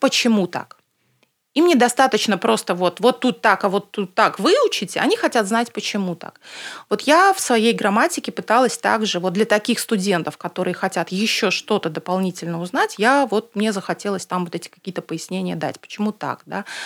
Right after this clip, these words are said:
показать, что есть какие-то исключения. Исключений в чешском языке очень много. Э, кстати, я когда-то читала какое-то исследование, по которому чешский язык был признан самым сложным славянским языком.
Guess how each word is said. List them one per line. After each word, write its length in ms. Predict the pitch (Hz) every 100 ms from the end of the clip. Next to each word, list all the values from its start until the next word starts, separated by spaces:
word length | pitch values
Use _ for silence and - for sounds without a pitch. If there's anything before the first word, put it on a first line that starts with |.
| -
показать, 480 | - 160 185 202 214
что 220 | - -
есть 160 | 185 208
какие-то 320 | 175 - 185
исключения. 560 | 185 - 190 - 160 -
Исключений 400 | - 165 190 196
в 40 |
чешском 340 | - 185 - 180
языке 260 | 175 180 -
очень 340 | 175 - - -
много. 280 | - _ _ _ - - - -
Э, 260 | 185 180 175
кстати, 520 | - - 220 - 208
я 200 | 180 202
когда-то 380 | 208 190 190 180
читала 520 | - - 196 185 180
какое-то 500 | 180 180 190 180 165
исследование, 640 | - - 277 370 247 208
по 100 | -
которому 380 | - - 214 214
чешский 400 | - 190 - -
язык 200 | 180 226
был 140 | 208 180
признан 380 | 196 208 196
самым 400 | - 196 190 180
сложным 420 | 165 180 202 214 196
славянским 600 | 180 170 170 - - 165
языком. 540 | 160 - - - -